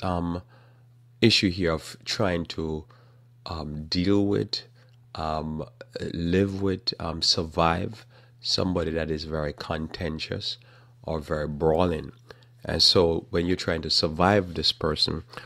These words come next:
or live with this person, the question is, what do you do? How do you handle it? So this is why my topic here again here is dealing with a brawling, contentious woman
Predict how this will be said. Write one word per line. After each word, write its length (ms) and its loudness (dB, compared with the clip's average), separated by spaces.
or 140 -2
live 280 2
with 120 2
this 140 2
person, 500 -4
the 80 -10
question 320 -2
is, 160 -4
what 280 -4
do 60 -6
you 140 -2
do? 320 4
How 180 -4
do 140 -4
you 80 -2
handle 380 -2
it? 100 -8
So 300 -4
this 180 -4
is 80 -4
why 220 0
my 160 -2
topic 300 -6
here 120 -2
again 240 -4
here 300 -2
is 100 -4
dealing 380 -6
with 180 -8
a 60 -4
brawling, 560 -4
contentious 680 -10
woman 400 0